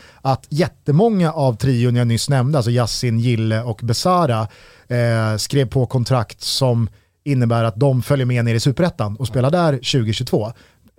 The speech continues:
Det, det, det är bara min första spontana tanke. Och då är det så här, var hamnar Örebro då? Superettan är ju en förfärligt tuff serie att studsa tillbaka från, eh, och bara ta sig upp direkt. Och kan det då bli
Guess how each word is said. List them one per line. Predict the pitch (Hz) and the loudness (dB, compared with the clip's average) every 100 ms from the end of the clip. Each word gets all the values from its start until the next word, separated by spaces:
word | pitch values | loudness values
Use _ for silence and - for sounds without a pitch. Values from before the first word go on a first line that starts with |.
| _ - | _ -8
Det, | 165 185 | 0 0
det, | 156 190 | 2 0
det | 165 180 | 2 2
är | 180 | 2
bara | 156 139 | 2 2
min | 131 120 123 | 2 0 -2
första | - 131 - 127 110 | -2 -2 0 0 0
spontana | - 123 117 117 | -2 0 0 0
tanke. | 117 127 131 143 101 - 104 - | 0 0 0 -2 -4 -14 -20 -8
Och | - 175 | -2 2
då | |
är | |
det | 196 | 2
så | 170 | 2
här, | 139 - _ _ _ | -2 -4 _ _ _
var | 143 127 180 | -6 0 2
hamnar | 156 180 156 151 156 | 4 2 2 0 2
Örebro | 180 151 143 139 143 | 2 2 2 2 2
då? | 156 175 117 | 2 0 0
Superettan | 107 170 139 180 190 190 | 0 0 0 -2 0 -2
är | 151 147 | -2 -2
ju | 143 139 - | 0 0 -2
en | 156 147 147 - _ _ - | -2 0 -2 -6 _ _ -4
förfärligt | 180 - - 240 262 226 185 - | -4 -4 -2 0 2 0 -4 -4
tuff | - 139 - | -2 -2 -2
serie | - 214 170 110 104 - - _ | -2 0 0 -2 -6 -14 -20 _
att | 139 - | -4 -4
studsa | - 170 135 139 | -4 -2 -2 -2
tillbaka | 143 190 208 - - | 0 2 2 -2 -6
från, | 104 101 - - - _ | -8 -10 -16 -20 -20 _
eh, | 127 | -2
och | 143 135 | 0 2
bara | 135 | 2
ta | 120 143 | 2 0
sig | 180 | 0
upp | 214 - | -2 -2
direkt. | - 104 - - - - _ | -6 -6 -12 -20 -20 -20 _
Och | 160 156 - | -4 -2 0
kan | 185 226 233 | 0 0 0
det | 208 | 0
då | 160 147 | 2 0
bli | 127 131 135 131 123 | 0 0 2 2 0